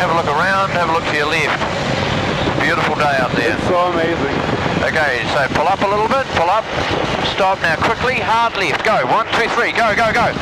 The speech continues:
Speaker 1: There you go. Keep going. Just go right round. And then stop. Good. Okay, pull up, pull up, pull up. Up, up, up, up, up, up. Keep going, keep going, keep going. And stop there, go hard right,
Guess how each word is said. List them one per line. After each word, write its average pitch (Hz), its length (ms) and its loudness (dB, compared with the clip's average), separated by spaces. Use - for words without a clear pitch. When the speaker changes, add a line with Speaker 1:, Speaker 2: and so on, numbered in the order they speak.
Speaker 1:
There 208 80 2
you 190 80 0
go. 160 160 2
Keep 220 160 0
going. 170 240 0
Just 175 160 -2
go 165 80 2
right 196 320 2
round. 180 240 0
And 170 320 0
then 170 240 2
stop. 147 240 0
Good. 135 160 0
Okay, 131 320 0
pull 143 80 2
up, 180 240 0
pull 185 80 2
up, 185 160 0
pull 185 160 2
up. 127 140 0
Up, 175 240 2
up, 175 320 2
up, 196 240 2
up, 202 240 2
up, 196 320 2
up. - 20 -2
Keep 202 80 -2
going, 208 240 2
keep 196 160 -2
going, 196 160 2
keep 196 160 -2
going. 196 160 0
And - 1500 -2
stop 165 240 0
there, 180 160 0
go 165 160 2
hard 190 320 0
right, 156 320 2